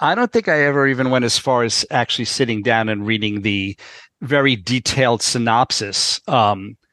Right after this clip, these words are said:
of the plot in, contained in the album and, and, you know, matching it with the songs while listening along.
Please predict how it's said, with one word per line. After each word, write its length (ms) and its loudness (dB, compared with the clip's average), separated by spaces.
of 240 -2
the 80 -2
plot 580 0
in, 220 -2
contained 440 -2
in 140 -2
the 120 -2
album 420 0
and, 240 -6
and, 320 -4
you 160 -6
know, 260 -8
matching 480 -2
it 140 -4
with 160 -2
the 80 -8
songs 520 0
while 280 0
listening 400 -6
along. 540 -2